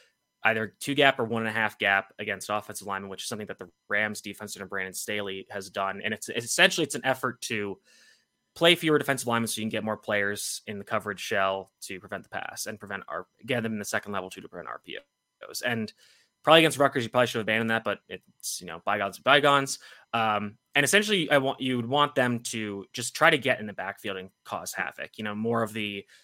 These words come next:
classic four down front. Like, think about, like, um, the Jimmy Johnson defenses for Miami back in the eighties. Like, just, just shoot through the gap and go get, go, go, just go make a mess in the backfield.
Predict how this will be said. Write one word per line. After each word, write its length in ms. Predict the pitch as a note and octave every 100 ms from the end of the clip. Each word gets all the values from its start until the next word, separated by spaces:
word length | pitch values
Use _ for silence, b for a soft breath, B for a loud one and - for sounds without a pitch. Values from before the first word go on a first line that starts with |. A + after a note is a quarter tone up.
| b _
classic 500 | - C3 B2+ B2 A#2+
four 380 | - B2+ B2 A2+ _ _ -
down 320 | A#2 A2+ A2
front. 360 | - A#2 A2 G2
Like, 160 | G#2
think 160 | B2 G#2+
about, 260 | G#2+ G2+ -
like, 260 | G2+ F#2+ G#2
um, 340 | F#2 F2+ F2+ _
the 80 | -
Jimmy 180 | A2 A2+
Johnson 380 | G#2+ G#2 G#2 G#2
defenses 540 | G2+ G2 G#2 G2+ -
for 160 | - G#2
Miami 340 | F#2+ G2 G2
back 280 | F#2 G2 -
in 60 | F#2
the 120 | F#2+
eighties. 360 | F#2+ F#2 F2
Like, 220 | G#2 F#2+ - B B B -
just, 240 | B2 A2 - _ -
just 180 | B2+ -
shoot 240 | - D3
through 120 | C3
the 40 | A#2
gap 260 | A#2 A2
and 120 | G#2+ G#2
go 160 | G#2
get, 240 | G2 F#2 -
go, 240 | A2+ A#2
go, 220 | G#2+ B2+
just 240 | - A#2+ -
go 100 | C3+
make 320 | A#2+ A#2 A2
a 60 | G#2+
mess 360 | G2+ G2 -
in 60 | F#2
the 60 | F#2
backfield. 1160 | - - _ _ _ _ _ - E2+ B1+ A2